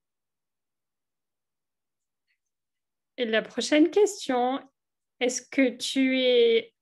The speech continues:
désirable et à la fois quelquefois dangereuse ? Charmeuse. Ah, merci Laurence. Euh, alors, du coup, j'ai perdu le, ce que vous avez reçu.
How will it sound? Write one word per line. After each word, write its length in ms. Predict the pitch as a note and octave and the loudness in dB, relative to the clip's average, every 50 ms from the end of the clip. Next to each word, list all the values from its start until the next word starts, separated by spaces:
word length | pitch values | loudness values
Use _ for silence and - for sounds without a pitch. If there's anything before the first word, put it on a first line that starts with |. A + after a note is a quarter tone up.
| _ _ _ _ _ _ | _ _ _ _ _ _
désirable 1040 | - G#3 G3+ G3+ A3+ D4+ D4 D4 D4+ C4 C4+ C#4 E4+ B3+ C#4 D4 D#4 G4 A4 F4+ E4+ | -20 -16 -8 0 4 4 4 4 4 4 2 2 4 4 4 2 4 2 2 4 4
et 120 | D4+ D4 C4+ | 4 4 4
à 160 | B3 B3 C4 | 4 4 2
la 180 | B3+ C4 C4+ C#4 | 2 2 0 -2
fois 220 | C#4 - E4 D#4+ | -2 -4 -4 -4
quelquefois 540 | F4 F#4 B3 A#3 C4 E4+ - - - D#4 D4+ | -4 -6 -6 -4 -6 -8 -6 -4 -2 -2 -2
dangereuse ? 1300 | A#3+ A#3+ D#4 D4+ F#4+ F#4+ D#4+ C#4 D4+ C#4 C#4 A#3 B3 A#3+ A#3+ A#3+ A#3+ A#3+ A#3+ B3+ B3 A#3+ A#3+ B3+ - _ G#4+ A#4 - _ _ _ _ _ _ _ _ _ _ _ _ _ | 0 0 0 0 0 -2 -2 -2 -2 -2 -2 -2 -2 -4 -4 -4 -2 -4 -4 -6 -6 -12 -18 -20 -18 _ -16 -16 -16 _ _ _ _ _ _ _ _ _ _ _ _ _
Charmeuse. 720 | - - - D#4 D4+ D#4 D4+ C4+ C4+ C4+ D4 D4 D4 - | -12 -6 -2 0 0 0 4 4 4 6 6 4 2 2
Ah, 160 | - A#3+ B3 | 0 -2 -2
merci 420 | C4 A#3+ A#3 B3+ C4 - - - A#3 | -2 -2 -4 -6 -6 -10 -14 -10 -8
Laurence. 440 | A3 G#3 G3 G3 G3 G#3 A3 - _ _ - - - - - - - - - - _ _ _ _ _ | -6 -6 -6 -8 -10 -10 -14 -16 _ _ -20 -20 -20 -20 -20 -20 -20 -20 -20 -20 _ _ _ _ _
Euh, 840 | A#3 A#3 A#3 A3+ A3+ A3+ A3 A3 A3 A3 G#3+ G#3+ G#3 G#3 G#3 G3+ - - _ _ _ _ _ _ _ _ _ _ _ _ | 0 0 2 2 2 2 0 -2 -4 -4 -6 -8 -10 -10 -12 -12 -14 -16 _ _ _ _ _ _ _ _ _ _ _ _
alors, 480 | A#3+ A#3 A3 G#3+ G#3 G3+ G#3 G#3 - - _ _ - - - _ - - _ _ _ _ _ _ _ _ _ _ _ _ _ _ _ _ _ _ _ _ _ _ _ _ _ | -8 -6 -4 -4 -4 -6 -8 -10 -14 -20 _ _ -20 -20 -20 _ -20 -20 _ _ _ _ _ _ _ _ _ _ _ _ _ _ _ _ _ _ _ _ _ _ _ _ _
du 100 | _ A3 | _ -18
coup, 140 | - - A#3 | -10 -8 -8
j'ai 140 | G#3+ G3+ | -8 -8
perdu 300 | F#3+ F#3+ G3+ G3 G3+ G#3+ | -10 -12 -14 -14 -14 -14
le, 400 | G3+ G#3 G3+ G3 G3 G3 G3 G3 G#3+ A3 A3 _ _ | -14 -12 -12 -12 -10 -12 -12 -14 -16 -18 -20 _ _
ce 160 | _ _ - | _ _ -16
que 80 | - A#3 | -14 -12
vous 100 | G#3+ G#3 | -10 -8
avez 180 | A3 G3+ G3 G3+ | -8 -8 -8 -10
reçu. 480 | G3+ - - - C4+ C4+ C#4+ - - | -12 -14 -12 -8 -6 -6 -6 -8 -14